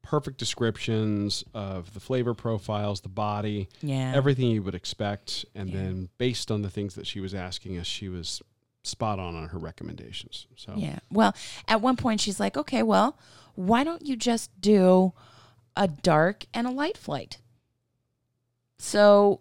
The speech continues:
Speaker 2: it made perfect sense.
Speaker 1: And that's exactly what we did.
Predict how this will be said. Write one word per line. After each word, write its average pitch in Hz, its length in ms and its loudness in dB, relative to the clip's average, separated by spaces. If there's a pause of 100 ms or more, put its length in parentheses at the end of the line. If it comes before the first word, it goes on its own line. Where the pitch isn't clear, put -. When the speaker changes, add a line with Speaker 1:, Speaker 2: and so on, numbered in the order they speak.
Speaker 2:
it 254 140 2
made 254 200 2
perfect 240 300 -4
sense. - 340 -10 (320)
Speaker 1:
And 98 120 -2
that's 90 200 -6
exactly 90 400 -10
what 87 180 -8
we 101 80 -8
did. 107 280 -6